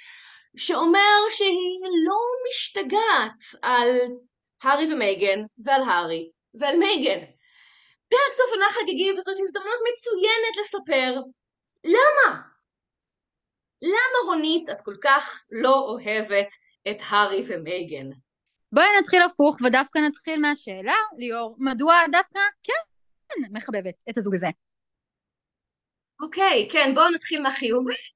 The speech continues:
Speaker 1: ולאט לאט נדרדר את העניינים. אנשים עם לב, זה המקום שלכם,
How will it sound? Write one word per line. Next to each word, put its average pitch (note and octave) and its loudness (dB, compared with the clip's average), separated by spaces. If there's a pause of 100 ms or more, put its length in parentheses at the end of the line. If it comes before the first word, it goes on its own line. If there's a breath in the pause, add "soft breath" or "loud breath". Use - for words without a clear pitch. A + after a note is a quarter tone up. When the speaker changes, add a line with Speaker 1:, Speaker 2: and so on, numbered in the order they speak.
(160)
Speaker 1:
ולאט A4+ 0
לאט G#4 0
נדרדר E4+ 0
את - -6
העניינים. D4+ 2
אנשים C4 -2
עם C#4+ -4
לב, C#4 2 (280)
זה - 0
המקום C4+ 0
שלכם, D4 -2